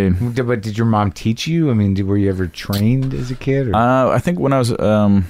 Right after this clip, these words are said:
Speaker 1: yeah, I, I definitely kind of got training later, but that wasn't until I think it was, like, nine, eight, nine, ten. I started taking a class with, uh, this guy, Kevin McDermott.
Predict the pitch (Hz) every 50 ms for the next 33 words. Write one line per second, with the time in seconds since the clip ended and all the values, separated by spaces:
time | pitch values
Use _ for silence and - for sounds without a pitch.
0 | - - - 113 120 110 92 82 98 107 - - 104 - - 92 110 107 113 110
1 | 101 101 95 90 - - - 55 - - - - 101 90 87 85 92 85 82 -
2 | - 92 90 87 85 85 90 90 90 85 85 78 78 - 90 104 110 117 117 107
3 | 110 98 95 - - 98 90 90 87 87 87 85 87 95 - - - - 104 90
4 | 87 87 80 78 76 73 80 82 - - - - 87 87 85 85 85 85 85 85
5 | 85 82 82 85 82 78 - - - - - - - - - - - - - -
6 | - - - - - 95 98 90 - 90 90 90 92 90 90 - - 92 90 90
7 | 87 85 90 - - 92 90 87 - 95 85 85 85 82 82 - - 87 87 85
8 | 85 85 - - - 78 82 82 82 - - - - 78 80 82 82 82 - -
9 | - - - - 80 - - 95 87 90 87 80 85 - - 90 98 113 131 -
10 | -